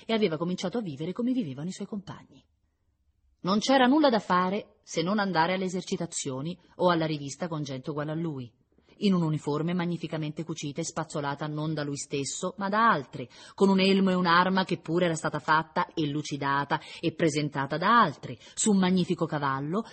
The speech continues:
pure addestrato e scozzonato e nutrito da altri, e galoppare, e tirare di sciabola, sparare e insegnare le stesse cose ad altri.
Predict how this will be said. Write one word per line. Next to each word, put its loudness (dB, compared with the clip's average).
pure 2
addestrato 6
e 0
scozzonato 2
e 0
nutrito 0
da 2
altri, -2
e -12
galoppare, -8
e -8
tirare -6
di -12
sciabola, -8
sparare -6
e -4
insegnare -4
le -8
stesse -8
cose -10
ad -14
altri. -18